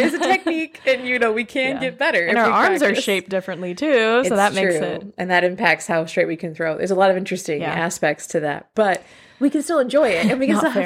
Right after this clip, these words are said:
Speaker 1: have
Speaker 2: I'm just
Speaker 1: fun.
Speaker 2: kidding.
Speaker 1: We're not bitter.
Speaker 2: <laughs> They're
Speaker 1: But, you
Speaker 2: not
Speaker 1: know,
Speaker 2: bad things. They're
Speaker 1: it's
Speaker 2: just
Speaker 1: not.
Speaker 2: differences.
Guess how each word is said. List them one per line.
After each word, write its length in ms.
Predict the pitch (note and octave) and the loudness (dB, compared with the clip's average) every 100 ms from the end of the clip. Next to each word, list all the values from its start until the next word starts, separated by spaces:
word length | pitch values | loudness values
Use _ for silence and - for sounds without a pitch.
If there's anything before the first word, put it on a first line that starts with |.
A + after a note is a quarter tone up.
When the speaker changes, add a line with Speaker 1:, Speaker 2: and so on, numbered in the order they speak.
| F3+ | 0
Speaker 1:
have 60 | |
Speaker 2:
I'm 100 | D#4 A#3 | 0 2
just 100 | F#3 | 0
Speaker 1:
fun. 40 | G#3 - C4+ | -2 -2 -2
Speaker 2:
kidding. 160 | B3+ | -2
Speaker 1:
We're 100 | B3 | 0
not 240 | B3 C4+ A3+ | 2 2 0
bitter. 260 | B3+ G#3 C#4+ | -2 -2 -4
Speaker 2:
<laughs> 80 | G#4+ | 0
They're 720 | - A3+ C4 A#3 A3 - E4 - - - - | 2 4 4 4 2 2 -2 -4 -14 -16 -2
Speaker 1:
But, 80 | C#4+ | 2
you 40 | |
Speaker 2:
not 140 | C#4 A#3+ | 4 4
Speaker 1:
know, 40 | |
Speaker 2:
bad 240 | F#3 E3 - | 4 2 0
things. 260 | D#3 F3+ | -6 -4
They're 120 | - D4 | 0 0
Speaker 1:
it's 80 | |
Speaker 2:
just 100 | G#3+ D4+ | 2 0
Speaker 1:
not. 340 | D4 G3 G#3+ | 2 2 -2
Speaker 2:
differences. 280 | - B3+ | -8 -16